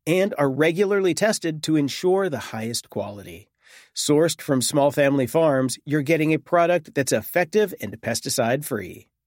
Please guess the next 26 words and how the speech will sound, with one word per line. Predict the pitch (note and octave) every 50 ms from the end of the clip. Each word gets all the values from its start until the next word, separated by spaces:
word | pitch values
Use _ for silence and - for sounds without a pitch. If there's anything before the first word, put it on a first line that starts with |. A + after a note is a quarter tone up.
| _ _ - - - - - -
I | - B2+
tried | C3+ - D#3+ D#3 G3 F3+
several | - - E3+ E3 D#3+ D#3+ D3+
of | C#3 C3
their | C#3+ C3+ B2
products, | - - C#3 C3 C#3 D3+ C#3+ -
from | - D3 C#3+
the | D#3 D#3+ -
uplifting | G3+ F3+ - - F#3 E3+ D#3+ - E3+ E3+ - - -
Energized | B3+ A#3+ F#3 C#3 A2+ B2 A2+ G#2+ G2+ G2 G2 G2+ - - - -
to | - C#3
the | B2 B2
mellow | A#2 C3 D3 E3 F3+ F#3+ G3+ A3 -
Chill, | - - - - F2+ - E2 E2+ D#2+ D#2 C2+ B1+ - - - - - B2
and | - C#3+ C#3
I | C3+
must | C#3+ E3 D#3+ -
say, | - G3+ G#3 G#3 G3+ - - -
each | A#3 A#3+ A3+ - -
provided | - G#3 F#3 E3+ F#3+ G#3 A3 A#3 G3+
a | D#3 C#3
unique, | C#3 C#3+ C3+ C3 C#3+ D#3 F#3+ G#3+ A3 -
enjoyable | F#3+ F#3 D#3 B2+ C3 C3 C3+ C#3 C3+ D3+ C#3
high. | C3+ E3+ G3 G3+ - - - - _ _ _ - _ _ _ _ -
My | - G#2 G2+ G#2+ B2 B2+
favorite? | B2+ D3+ E3 F3+ F#3 A3+ B3+ B3 A3+ -